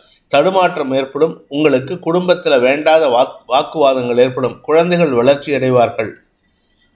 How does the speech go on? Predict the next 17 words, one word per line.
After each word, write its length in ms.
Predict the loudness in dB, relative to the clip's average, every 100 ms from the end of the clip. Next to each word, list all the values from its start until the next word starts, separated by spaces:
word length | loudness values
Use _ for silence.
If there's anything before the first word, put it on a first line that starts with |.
| _ -4
அவிட்டம் 420 | -2 -2 -2 -4
நட்சத்திரத்தில் 640 | -2 -2 -4 -4 -4 -2 -2
பிறந்தவர்களுக்கு 840 | -2 0 0 0 -2 -2 -2 -4 -2
இன்று 380 | -4 -2 -4
பூர்வீக 460 | -4 -2 0 0 -2
சொத்து 340 | -2 -6 -4
விஷயத்துல 520 | -6 -4 -4 -6 -2 -2
உங்களுக்கும் 640 | -2 0 0 -2 -6 -8
உங்கள் 300 | -4 -2 -4
சகோதர 560 | -4 -2 2 2 0
சகோதரிகளுக்கும் 880 | -2 -2 0 0 0 -2 -2 -4 -12
கருத்து 400 | -4 -4 -2 -6
மோதல் 300 | -4 -4 -2
ஏற்படுறதுக்கு 580 | -2 -2 -4 -6 -6 -2
வாய்ப்பு 320 | 0 0 0
இருக்கு. 340 | -6 -6 -12 -6
தேய்பிறை 480 | -2 -2 0 -2